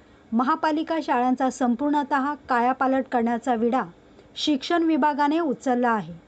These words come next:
त्यानुसार आता महापालिकेच्या सर्व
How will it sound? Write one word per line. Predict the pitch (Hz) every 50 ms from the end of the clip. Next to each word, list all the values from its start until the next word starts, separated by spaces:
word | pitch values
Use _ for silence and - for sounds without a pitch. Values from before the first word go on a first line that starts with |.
| - - - - - - - -
त्यानुसार | - 262 262 262 262 262 247 - 302 277 277 - 330 - - - - - - - - - - - - - - - - - - - - - - -
आता | - 247 240 - 320 311
महापालिकेच्या | 285 277 269 254 311 311 330 320 302 311 269 311 302 - 320 302 302
सर्व | 302 - 320 294 302 294 311